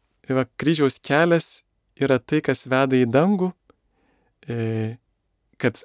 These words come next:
mes taip pat taptume tokie kaip mergelė Marija, kuri dabar pasirodo su garbingu, švytinčiu, perkeistu kūnu. Bažnyčia tiki, kad tai Marija yra bažnyčios veidrodis, kad mes taip pat būsime perkeisti ir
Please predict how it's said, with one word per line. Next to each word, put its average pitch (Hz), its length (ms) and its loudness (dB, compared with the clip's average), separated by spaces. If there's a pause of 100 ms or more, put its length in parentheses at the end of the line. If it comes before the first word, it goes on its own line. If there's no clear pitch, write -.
mes 131 460 -2 (260)
taip - 240 2
pat 160 140 0 (100)
taptume 131 480 2
tokie 135 400 2
kaip 127 160 -2
mergelė 131 480 4
Marija, 120 400 2 (720)
kuri 131 200 4
dabar 123 260 6
pasirodo 127 460 0
su 131 140 -6
garbingu, 131 520 4
švytinčiu, 143 600 -2 (580)
perkeistu 135 480 0
kūnu. 180 320 0
Bažnyčia 123 480 0
tiki, 135 220 -6
kad 120 180 -2 (600)
tai 120 320 0 (120)
Marija 123 380 4
yra 123 140 4
bažnyčios 120 440 -4
veidrodis, 147 480 -2
kad 120 160 -4
mes 123 260 0 (380)
taip - 160 -4
pat 170 160 2
būsime 135 400 0
perkeisti 151 720 0 (640)
ir 123 320 4